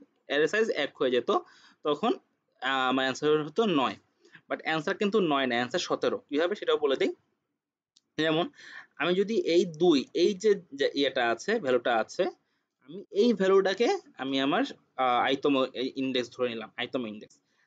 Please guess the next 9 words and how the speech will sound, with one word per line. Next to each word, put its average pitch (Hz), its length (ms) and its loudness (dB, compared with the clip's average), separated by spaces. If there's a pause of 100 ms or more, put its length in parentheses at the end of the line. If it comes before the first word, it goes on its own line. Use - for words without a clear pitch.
(160)
তাহলে 170 420 4
এর 165 220 4
আগের 175 340 0
ভ্যালু 196 220 2
কি? 196 280 -2
এর 180 80 2
আগের 156 300 -2
ভ্যালু 185 200 0
দশ। 156 460 -2